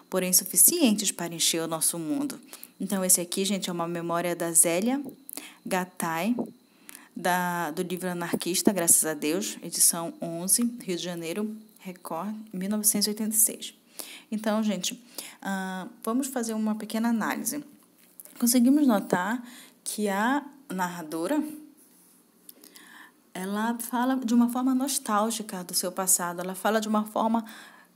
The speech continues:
diferente, mostrando que ela era muito melhor pra ela o passado do que atualmente. Ela falava que,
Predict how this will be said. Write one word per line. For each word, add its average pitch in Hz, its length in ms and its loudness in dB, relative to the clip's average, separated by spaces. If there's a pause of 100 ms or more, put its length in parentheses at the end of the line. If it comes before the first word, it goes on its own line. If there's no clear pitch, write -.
(400)
diferente, 226 720 2
mostrando 214 440 -2
que 233 80 -6
ela 226 260 0 (220)
era 208 180 0
muito 233 320 2
melhor 208 340 4
pra 196 200 -4
ela 175 240 -2
o 170 40 -4
passado 190 600 2
do 233 120 -4
que 233 140 -4
atualmente. 233 640 0
Ela 175 100 -8
falava 190 360 -6
que, 214 280 -4